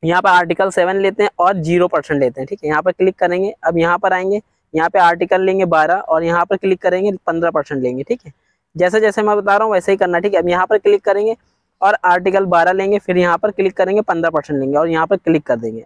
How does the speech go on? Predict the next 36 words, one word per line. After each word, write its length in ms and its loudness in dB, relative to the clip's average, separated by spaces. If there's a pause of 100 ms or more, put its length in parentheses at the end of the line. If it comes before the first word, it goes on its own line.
अब 160 -2
यहाँ 140 2
पर 100 -2 (160)
next 300 -4
कर 160 -2
देंगे, 260 -10 (480)
ठीक 100 -4
है। 100 -2 (260)
जैसे 240 0
देखिए 240 0
पूरा 260 2
step 280 -2
by 200 2
step 240 -4
बता 240 0
रहा 120 2
हूँ, 140 -4
ठीक 180 -10
है। 100 2
यहाँ 160 2
पर 100 2
screen 240 -2
recording 340 0
लगा 180 2
है, 60 4
आप 100 0
देख 180 0
लीजिएगा 300 2
सही 180 -2
तरीके 340 -8
से 100 -18 (340)
जो 140 0
मैं 120 -2
बता 240 0
रहा 80 -6
हूँ। 80 -14